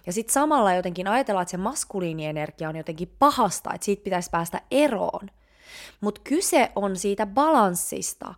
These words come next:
eli siitä, että me tuodaan nämä kaksi puolta yhteen.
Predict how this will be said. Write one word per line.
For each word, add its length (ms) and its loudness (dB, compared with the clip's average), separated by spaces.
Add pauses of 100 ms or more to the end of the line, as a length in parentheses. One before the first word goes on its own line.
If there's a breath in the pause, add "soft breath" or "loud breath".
(320 loud breath)
eli 140 4
siitä, 360 0
että 80 -2
me 80 -4
tuodaan 440 0
nämä 120 0
kaksi 400 -2
puolta 360 0 (100)
yhteen. 800 -2